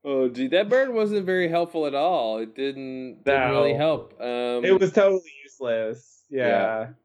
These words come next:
Speaker 1: yeah.
Speaker 2: But they didn't know. They didn't know. They were uncovering all this stuff about the cabin, which was, like, really just, like, a, a minor detail about what happened that night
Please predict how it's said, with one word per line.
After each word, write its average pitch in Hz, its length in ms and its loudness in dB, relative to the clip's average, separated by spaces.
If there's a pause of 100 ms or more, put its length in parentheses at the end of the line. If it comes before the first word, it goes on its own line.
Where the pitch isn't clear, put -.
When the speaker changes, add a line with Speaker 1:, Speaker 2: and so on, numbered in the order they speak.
(160)
Speaker 1:
yeah. 107 120 0
Speaker 2:
But 180 100 4
they 220 120 4
didn't 233 200 4
know. 233 440 4
They 147 100 -4
didn't 165 200 -2
know. 156 300 4
They 135 120 4
were 170 120 4
uncovering 185 540 2
all 165 120 0
this 156 180 -4
stuff 160 220 0
about 147 220 0
the 123 100 -4
cabin, 131 760 -4
which 120 220 -8
was, 135 200 -6
like, 123 420 0 (340)
really 202 340 8
just, 160 380 -2
like, 147 260 2
a, 127 320 -2
a 135 100 -2
minor 135 640 0
detail 120 720 -4
about 104 420 -4
what 110 140 0
happened 117 400 -2
that 95 160 -8
night 95 460 -6